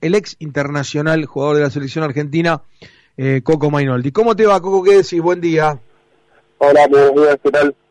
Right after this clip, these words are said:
Speaker 1: ¿Cómo andás? ¿Contento? ¿Cansado? ¿Cómo terminaste anoche?
Speaker 2: Bien, bien, bien cansado, pero, pero bien, contento realmente,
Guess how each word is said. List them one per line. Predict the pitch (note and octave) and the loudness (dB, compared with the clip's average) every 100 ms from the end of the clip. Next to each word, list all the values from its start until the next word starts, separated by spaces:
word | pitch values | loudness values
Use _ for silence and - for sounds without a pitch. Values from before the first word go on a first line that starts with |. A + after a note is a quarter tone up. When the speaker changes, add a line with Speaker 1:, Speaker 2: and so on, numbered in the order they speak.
| _ _ _ _ | _ _ _ _
Speaker 1:
¿Cómo | - G3+ | -10 -8
andás? | G#3 G3+ G3+ G3 - | -4 -4 -4 -6 -18
¿Contento? | - D#3+ G3+ G#3 G3 G3+ F#3+ | -18 -12 -6 -6 -6 -8 -8
¿Cansado? | E3+ D#3+ - G3+ G3 G3 F#3+ | -10 -14 -8 -6 -4 -4 -6
¿Cómo | F3+ F#3 | -8 -14
terminaste | F3 F3+ F3+ E3+ E3+ | -12 -12 -12 -10 -8
anoche? | E3+ E3 E3+ D#3+ _ _ _ _ _ _ - | -8 -10 -14 -14 _ _ _ _ _ _ -4
Speaker 2:
Bien, | G3+ F3+ C3+ | 0 0 0
bien, | D3 G3 F3+ | 0 2 2
bien | E3+ | 0
cansado, | E3 - B3+ G#3+ D#3+ | 0 0 2 2 2
pero, | D3 C#3 C3 B2+ B2 | 2 2 0 0 -2
pero | B2+ D#3 | -2 -2
bien, | E3 D3 | -2 -2
contento | C3 C#3+ D3+ C3+ | -4 -4 -2 -2
realmente, | C3+ C#3+ C3+ C3+ | -4 -4 -6 -6